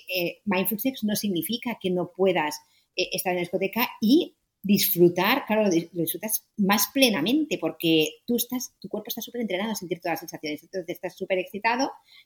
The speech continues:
tienes a-, aquella, aquella relación sexual de pim pam fuera, ¿no? Y, y tú lo estás viviendo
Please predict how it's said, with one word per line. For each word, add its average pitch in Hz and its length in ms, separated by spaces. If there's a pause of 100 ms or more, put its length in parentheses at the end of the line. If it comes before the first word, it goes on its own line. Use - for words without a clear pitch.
tienes 185 260
a-, 175 160
aquella, 196 840 (100)
aquella 185 260
relación 202 300
sexual 196 480
de 175 180
pim 202 200
pam 208 200
fuera, 247 360
¿no? 240 180 (540)
Y, 190 580
y 180 120
tú 180 80
lo 185 60
estás 202 200
viviendo 220 600